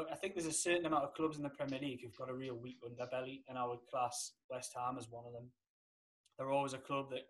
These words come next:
are on the verge of crisis. Many people would class Newcastle United in that as well, and I'm not afraid to say that. It, it, it is, it is, and it can be. But West Ham, I think, are,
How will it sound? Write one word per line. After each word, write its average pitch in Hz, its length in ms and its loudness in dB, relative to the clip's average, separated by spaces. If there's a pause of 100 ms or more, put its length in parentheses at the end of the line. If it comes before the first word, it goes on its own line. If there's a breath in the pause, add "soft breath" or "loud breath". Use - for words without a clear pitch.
are 127 80 -2
on 127 120 -2
the 120 60 -4
verge 127 300 -4
of 120 140 -12
crisis. 120 640 -4 (800)
Many 147 240 2
people 170 260 -6
would 135 140 -4
class 147 260 2
Newcastle - 400 -6
United 127 200 -4
in 135 80 -14
that 131 140 -8
as 117 120 -12
well, 117 400 -6
and 117 80 -16
I'm 120 80 -12
not 120 200 -4
afraid 123 320 -8
to 120 60 -12
say 120 260 -6
that. 127 220 -6
It, 117 180 -12
it, 123 300 -14
it 120 140 -8
is, 127 400 -6
it 127 60 -10
is, 120 200 -6
and 120 80 -10
it 117 160 -12
can 120 240 -8
be. 123 220 -6 (360)
But 127 120 -6
West 135 320 4
Ham, 139 240 8
I 123 120 0
think, 123 200 -6 (560)
are, 120 260 4